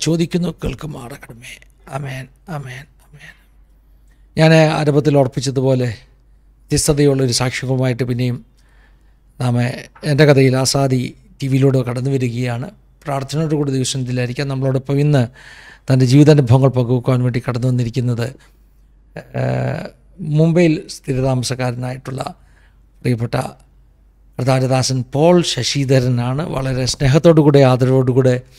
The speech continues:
പ്രിയ ദേവദാസനെ നമ്മുടെ ഈ ലൈവിലേക്ക് സ്വാഗതം ചെയ്യുന്നു. വെൽക്കം അച്ഛാ, പ്രൈസ് ദി ലോർഡ്. ഒത്തിരി സന്തോഷമുണ്ട്. ഏഹ്,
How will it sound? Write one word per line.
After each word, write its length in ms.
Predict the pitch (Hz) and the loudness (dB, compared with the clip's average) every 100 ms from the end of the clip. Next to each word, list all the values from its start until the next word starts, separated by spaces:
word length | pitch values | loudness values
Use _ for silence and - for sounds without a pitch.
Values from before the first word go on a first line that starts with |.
| - _ _ - _ - | -20 _ _ -20 _ 2
പ്രിയ 120 | 131 127 | 6 8
ദേവദാസനെ 460 | 131 131 131 131 135 | 8 8 6 4 2
നമ്മുടെ 240 | 123 120 123 120 | 2 2 2 2
ഈ 20 | 120 - _ 247 139 127 | 0 -6 _ -8 0 4
ലൈവിലേക്ക് 480 | 127 131 127 123 120 - - | 6 8 6 4 -2 -4 -4
സ്വാഗതം 420 | - 135 139 147 127 | 4 6 8 6 4
ചെയ്യുന്നു. 280 | 123 123 135 139 - - - - - - 143 | 2 2 0 -2 -10 -20 -20 -20 -12 -2 4
വെൽക്കം 320 | 180 - 196 151 - - | 4 8 6 6 0 -4
അച്ഛാ, 220 | 135 131 123 101 - _ _ _ _ _ | 2 4 4 0 -10 _ _ _ _ _
പ്രൈസ് 200 | 143 139 131 | 0 2 6
ദി 60 | |
ലോർഡ്. 200 | 123 110 - - 95 110 - - - - - | 6 4 -2 -6 -4 -6 -14 -20 -20 -16 -6
ഒത്തിരി 260 | 123 151 147 143 | 0 4 4 4
സന്തോഷമുണ്ട്. 640 | 135 131 - 120 120 127 - - - - - _ _ - | 6 4 4 0 -2 -6 -12 -20 -20 -20 -20 _ _ -4
ഏഹ്, 520 | 123 131 127 127 123 | 0 2 2 2 2